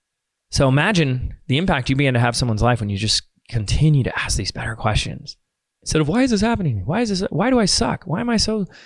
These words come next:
stupid?" You know? Okay? So that's the second one. Badass coaches don't rely on just giving advice all day long as their form of value distribution. Here's the next one. Great coaches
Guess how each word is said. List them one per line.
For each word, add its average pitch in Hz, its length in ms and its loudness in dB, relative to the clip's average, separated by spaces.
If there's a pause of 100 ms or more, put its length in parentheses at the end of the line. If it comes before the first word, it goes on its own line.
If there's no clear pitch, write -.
(160)
stupid?" 247 560 2
You 113 140 -4
know? 117 240 -2 (560)
Okay? 131 380 -2 (840)
So - 140 2
that's 151 180 2
the 151 60 2
second 131 300 0
one. - 220 -12 (720)
Badass 131 300 0
coaches 117 500 -2 (200)
don't 117 240 2
rely 110 300 0
on 101 80 0
just 98 180 -4
giving 101 200 -2
advice 95 560 -2 (640)
all 101 120 -2
day 98 120 -2
long 101 260 -4
as 92 80 -6
their 101 160 -6
form 110 360 -2
of 101 60 -6
value 98 280 -4
distribution. - 640 -6 (760)
Here's 151 200 0
the 131 60 4
next 143 280 0
one. 76 160 -2 (260)
Great 147 260 2
coaches 120 640 2